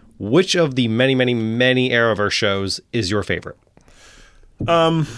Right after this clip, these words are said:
Speaker 1: And why?
Speaker 2: so I'm not gonna include Batwoman in this. Only two episodes deep, may-,
Speaker 1: A little too
Speaker 2: maybe
Speaker 1: new
Speaker 2: more
Speaker 1: for
Speaker 2: by
Speaker 1: that.
Speaker 2: the time you get to listen to this.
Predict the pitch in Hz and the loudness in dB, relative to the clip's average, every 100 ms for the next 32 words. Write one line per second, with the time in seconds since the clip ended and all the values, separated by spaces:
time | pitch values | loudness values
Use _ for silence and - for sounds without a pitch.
0 | - 110 95 78 - - - - - - | -4 -2 -2 -4 -10 -20 -20 -20 -20 -4
1 | 185 185 226 233 220 180 - 170 160 156 | 0 2 2 0 0 -2 0 0 2 2
2 | 147 147 - - - - - - _ _ | 0 -4 -10 -18 -20 -20 -20 -20 _ _
3 | - - - 139 139 131 131 127 127 - | -12 -10 -4 -2 0 0 0 0 -2 -4
4 | - - - - - 135 127 120 120 - | -12 -20 -20 -16 -6 -2 0 -2 -4 -10
5 | _ _ _ - 165 147 139 143 123 - | _ _ _ -2 2 2 0 -4 -2 -2
6 | 127 123 - - 127 113 147 - 147 143 | -2 -4 -12 -6 -2 0 2 2 4 4
7 | 139 135 156 135 131 127 123 127 135 131 | 4 2 2 0 0 -2 -2 -2 0 0
8 | 127 - | 0 -4